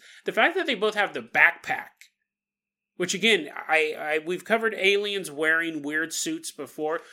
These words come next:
but reptilians with backpacks is such a unique detail.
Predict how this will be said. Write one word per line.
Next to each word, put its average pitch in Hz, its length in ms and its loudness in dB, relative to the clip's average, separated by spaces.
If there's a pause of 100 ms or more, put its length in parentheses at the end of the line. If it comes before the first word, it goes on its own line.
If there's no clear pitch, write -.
(120)
but 175 140 -2
reptilians 202 720 -2
with 175 260 -6
backpacks 139 640 -4
is 151 160 -4
such - 680 -2
a 143 180 -6
unique 147 880 -10
detail. 139 460 -10